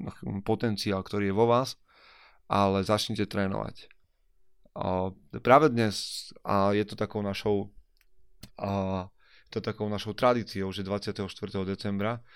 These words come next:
okrem tých duchovných vecí, ktoré robíme, ž-, je, že, že fyzicky trénujem.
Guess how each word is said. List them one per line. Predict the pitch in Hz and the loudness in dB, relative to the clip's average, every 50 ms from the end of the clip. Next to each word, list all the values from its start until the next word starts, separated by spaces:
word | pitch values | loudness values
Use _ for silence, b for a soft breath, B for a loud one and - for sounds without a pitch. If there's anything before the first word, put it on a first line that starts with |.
| b b b | b b b
okrem | b 120 123 - 127 110 104 98 92 | b -2 -2 0 0 0 0 -2 -4
tých | - - 104 98 - - | -4 -6 -6 -6 -8 -10
duchovných | 107 98 117 139 - - 143 123 113 98 87 98 | -8 -6 -4 -2 0 0 0 0 0 -2 -2 -4
vecí, | 101 92 - - | -4 -6 -8 -10
ktoré | - - 104 101 | -6 -4 -2 -2
robíme, | 98 101 98 98 101 104 110 113 117 117 B B B B B B B | -2 -2 -2 -2 -2 -2 -2 -4 -6 -8 B B B B B B B
ž-, | B 92 92 - - - - | B -12 -12 -12 -12 -14 -12
je, | 110 98 110 110 110 104 | -6 -2 0 0 0 0
že, | - - 107 104 104 - - 92 | -2 0 0 0 0 0 -2 -6
že | 95 107 | -8 -8
fyzicky | - - 143 131 113 - - - - | -6 -6 -6 -6 -6 -10 -12 -12 -6
trénujem. | - 113 110 107 101 92 87 87 90 90 | -4 -2 -2 -2 -2 -4 -4 -6 -8 -10